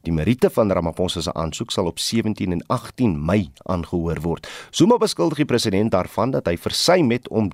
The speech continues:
destyds stappe te doen teen die staatsaanklaer in die wapenskandaalsaak, advokaat Billy Downer, toe hy die kwessie onder sy aandag gebring het. Zuma beweer dat Downer sy vertroulike mediese inligting uitgelek het.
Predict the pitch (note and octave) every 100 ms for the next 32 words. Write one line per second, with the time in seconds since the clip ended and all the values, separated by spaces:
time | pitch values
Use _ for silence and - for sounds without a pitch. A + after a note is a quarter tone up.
0 | - A2+ E3 - E3+ - - A2 - -
1 | D#2 G2+ A2+ - - F#2+ F#2 - A2+ A2
2 | - G2+ F#2 G2 F2 G#2 - G2 F#2 C#2+
3 | D#2+ F#2+ - A2 - - F#2 D#2+ F2 B2
4 | - F2 D2+ - - - E2+ F2 F2 -
5 | F2 G#2+ E2+ F#2 A#2 F#2+ - - - -
6 | E2 G#2 E3+ E3+ C3 B2+ - A2+ G#2 -
7 | G2 G2 G2+ F#2 - E2 E2+ E2+ C#2+ -
8 | - - - - D2 F2+ D#2+ D#2 D#2+ E2+
9 | D#2 D2 D2+ E2 E2 - D#2+ - - -
10 | C3 C3+ A2+ G2 E2 F2 G2+ - C3 C#3
11 | G2 - E2+ - G#2+ - F2+ D2+ - D#2+